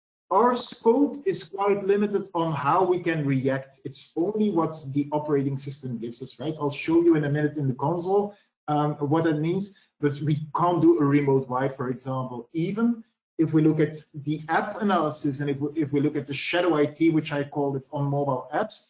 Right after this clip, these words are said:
we can't see apps on I O S if there is no M D M profile present, right? We need an M D M profile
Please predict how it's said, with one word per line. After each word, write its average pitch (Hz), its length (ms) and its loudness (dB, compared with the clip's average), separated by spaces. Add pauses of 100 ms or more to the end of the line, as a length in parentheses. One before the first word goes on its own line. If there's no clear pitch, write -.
(380)
we 165 320 2
can't 226 340 0
see - 280 -6
apps 214 360 -2
on 160 180 -4
I 156 200 2
O 135 140 2
S 240 420 -2 (360)
if 180 220 4
there 180 220 2
is 160 320 4
no 196 320 4
M 180 240 -2
D 147 160 4
M 180 180 -2
profile 151 440 0
present, 127 420 -6
right? 180 260 -6
We 147 140 2
need 208 240 0
an 214 80 -2
M 170 160 0
D 139 100 0
M 190 160 -6
profile 220 560 2